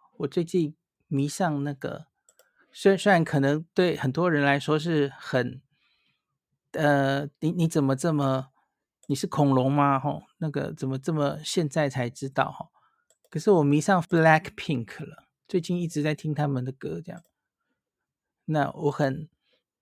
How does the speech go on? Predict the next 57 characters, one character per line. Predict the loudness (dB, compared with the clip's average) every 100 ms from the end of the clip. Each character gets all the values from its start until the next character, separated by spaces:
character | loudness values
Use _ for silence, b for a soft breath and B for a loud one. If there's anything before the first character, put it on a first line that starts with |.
| _
不 | -4
好 | 0 2
意 | 2
思 | 2
的 | 0
承 | 0 -2 0
认， | 0 -2 -4
我 | -4
是 | -2
真 | 0 2
的 | 2
他 | 2
们 | 2
来 | 2 0
台 | 0 0 2
湾 | 2 0 -6 b b b b _ -2
开 | 2
演 | 4 2
唱 | 2 2 2
会， | -2 -4
我 | -4
才 | -4
开 | -2 -6
始 | -6
注 | -4 -2
意 | 0
到 | 0
有 | -2
这 | -2 -4
个 | -6
团 | -4 -6 -6
体。 | -14 -20 -20 _ _ _ _ _ _
是， | -12 -10 -6
我 | -6
是 | -2
不 | 0
是 | 0
真 | 0 0
的 | -2
很 | -4 -8 -18 _ _ _
后 | 0 0
知 | 2 0
后 | 0
觉 | 0 -8 -6
吼？ | -8 -8 b b b b b _ _ 2
然 | 4
后 | 6 6 6 2
他 | 2 2
们 | 4
昨 | 4 4
天 | 6 4 4
结 | 2 2
束 | 2 2
了 | 2 0
这 | -6 0 0
一 | 0
次 | -2 0 0 -4